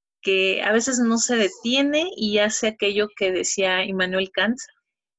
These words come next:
actúa bestialmente, o sea, desde las emociones.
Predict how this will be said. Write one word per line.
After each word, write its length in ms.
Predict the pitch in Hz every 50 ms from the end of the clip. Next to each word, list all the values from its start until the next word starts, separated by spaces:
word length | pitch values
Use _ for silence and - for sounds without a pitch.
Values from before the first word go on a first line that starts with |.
| -
actúa 800 | - - - - - 226 208 214 208 208 214 214 214 208 - -
bestialmente, 1000 | - 180 196 196 - - - 202 190 190 196 196 202 208 214 214 196 196 - -
o 60 | 175
sea, 220 | - - 180 175 175
desde 260 | 180 175 175 185 185
las 240 | 180 180 - - 196
emociones. 880 | 180 175 170 185 - - 202 196 196 190 180 - - - - - -